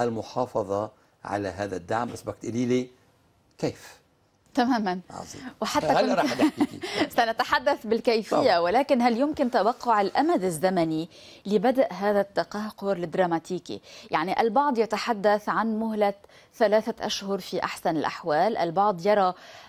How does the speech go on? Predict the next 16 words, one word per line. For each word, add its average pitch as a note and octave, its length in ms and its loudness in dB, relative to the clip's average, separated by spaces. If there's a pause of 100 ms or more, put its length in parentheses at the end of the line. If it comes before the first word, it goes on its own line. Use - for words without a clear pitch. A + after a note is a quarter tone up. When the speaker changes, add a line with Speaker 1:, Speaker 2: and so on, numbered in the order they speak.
(140)
Speaker 2:
آه، - 40 0
أن F#3+ 440 0
الملياري F#3 640 2
دولار G3+ 360 2
إذا F#3+ 180 -2
تم، G3+ 300 -2
آه، F3 580 2
رفع F#3 280 0
الدعم G3 320 0
تدريجيًا F#3 460 -2
عن D#3 220 -2
بعض F#3+ 160 2
السلع A3 400 -2
يمكن G#3 380 -2
أن F#3+ 200 -4
تدوم F#3+ 440 0